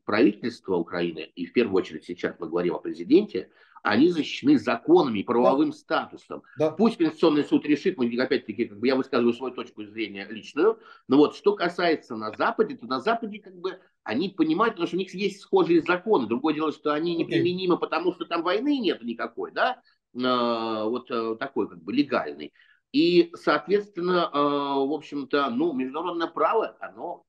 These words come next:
Speaker 1: э, э, как бы не, незыблемо,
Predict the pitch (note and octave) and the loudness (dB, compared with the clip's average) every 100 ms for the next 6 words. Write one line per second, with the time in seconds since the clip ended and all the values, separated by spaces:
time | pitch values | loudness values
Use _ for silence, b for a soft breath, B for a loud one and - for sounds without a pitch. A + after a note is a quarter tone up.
0 | - G#2 G#2 G2 F#2+ _ _ _ _ G#2+ | -8 -6 -4 -6 -10 _ _ _ _ -4
1 | A2 A2 G#2+ - _ _ A#2+ A#2+ B2+ C3 | -2 0 -4 -8 _ _ -10 -4 0 0
2 | C3 A#2+ B2+ G#2 G#3+ A3 D#3 F#2 D2 | 0 2 2 2 0 2 0 0 -8